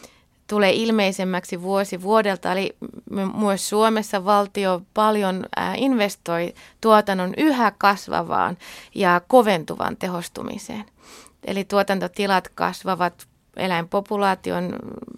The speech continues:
lukumäärän näkökulmasta ja samalla ne olosuhteet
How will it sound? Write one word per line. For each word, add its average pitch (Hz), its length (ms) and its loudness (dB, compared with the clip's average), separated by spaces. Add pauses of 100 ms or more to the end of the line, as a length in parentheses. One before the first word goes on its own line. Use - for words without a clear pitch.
(360)
lukumäärän 220 680 4
näkökulmasta 202 760 -4
ja 190 80 0
samalla 196 400 0
ne 196 180 0
olosuhteet 175 800 0